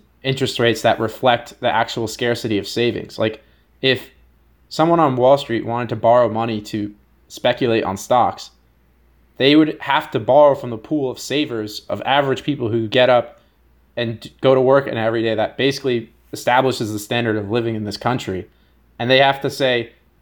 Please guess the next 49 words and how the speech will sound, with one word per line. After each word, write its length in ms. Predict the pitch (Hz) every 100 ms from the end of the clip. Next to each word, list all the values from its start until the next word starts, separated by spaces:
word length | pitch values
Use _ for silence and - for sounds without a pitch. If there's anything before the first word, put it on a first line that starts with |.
| _
"Please 500 | 151 156 123 104 -
let 160 | 127 131
me 100 | 117
borrow 400 | 127 135 127 117
your 680 | 113 123 123 117 110 110 _ _ _ _ _
hard-earned 480 | 123 135 131 123 113
money 460 | 131 123 110 110 _ _ _ _ _ _ _ _
at 300 | 123 120 -
this 340 | 139 120 - -
re-, 360 | 113 131 143 151
like, 200 | 120 113
this 160 | 120 -
price 360 | - 156 147
that 160 | 123 117
reflects 540 | 117 - 151 147 - -
the 240 | - 120 -
amount 280 | 120 120
of 60 | 117
savings 380 | 147 151 135 104
out 160 | 82
there." 200 | - - - _ _ -
But 120 | 123
now 220 | 151 160
if 120 | - -
you 100 | 151
have 120 | 143
the 80 | 127
Fed 320 | - 147 156
just 200 | 123 117
setting 380 | - 135 135 123
that 240 | 113 117 -
price, 380 | 143 135 - - _ _ _ _ _
then 420 | 135 135 135 - -
they 120 | 139
can 200 | 143 147
just 200 | 131 -
go 140 | 139 131
out 140 | 127
and 100 | 123
speculate 580 | - 120 - 113 113 120
or 80 | 110
do 140 | 120
whatever 380 | 117 117 110 110
it 60 | 113
is 120 | 110
that 100 | 104
they 80 | 110
wanna 240 | 107 110
do. 320 | 104 113 123